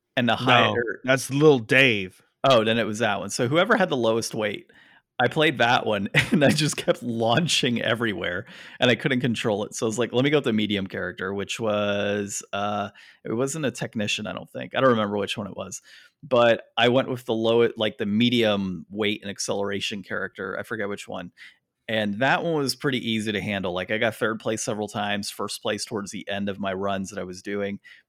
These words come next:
Speaker 1: And I felt happy with that. I was like, "I could race with this." The other ones were just, no way, dude. Like, there's so much practice that would have to be involved. But the overall criticisms that people have had over the years for this game are predominantly over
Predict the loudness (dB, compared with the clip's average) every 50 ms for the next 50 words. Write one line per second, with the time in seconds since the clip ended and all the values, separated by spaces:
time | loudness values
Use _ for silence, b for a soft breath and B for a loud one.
0 | _ _ -8 -8 -6 -8 -2 -2 -2 0 0 0 2 2 2 2 0 -4 -4 -4
1 | -4 -4 -4 -4 -4 -6 -8 -6 -6 -6 -8 -10 _ _ -2 -2 -2 -2 -2 -6
2 | -6 -6 -8 -8 -6 -8 -10 -14 -10 -4 -4 -2 -2 -2 -4 -6 b b b b
3 | b b b b _ _ _ -14 -8 -4 -4 -2 0 0 0 0 0 -4 -6 -10
4 | -12 -10 -10 -8 -8 -8 -8 -12 _ _ -10 -8 -6 -4 -4 -6 -6 -6 -8 -10
5 | -8 -8 -8 -8 -8 -8 -8 -6 -4 -2 -2 -2 -2 -4 -8 -10 -10 -6 -6 -6
6 | -6 -6 -10 -12 -10 -8 -8 -8 -8 -10 -10 -12 -12 -10 -8 -6 -6 -6 -6 -8
7 | _ B B B B B B B B _ 0 4 4 6 6 4 2 -4 _ _
8 | _ _ _ _ _ _ _ _ -20 -18 _ -4 0 2 2 2 2 2 0 0
9 | 0 0 0 0 0 0 -2 -4 -4 -4 -2 -2 -2 -2 -4 -6 -6 -6 -8 -4
10 | -2 -4 -4 -4 -6 -6 -4 -2 -2 -2 -2 -2 -4 -4 -2 -4 -4 -4 -6 -8
11 | -8 -8 -8 -8 -6 -6 -4 -4 -4 -4 -4 -6 -8 -10 b b b b b b
12 | b b _ _ -2 0 2 2 2 0 -2 -4 -2 -2 -2 -2 -4 -4 -2 -2
13 | -4 -4 -4 -2 -2 -2 -2 -2 -4 -4 -4 -6 -8 -10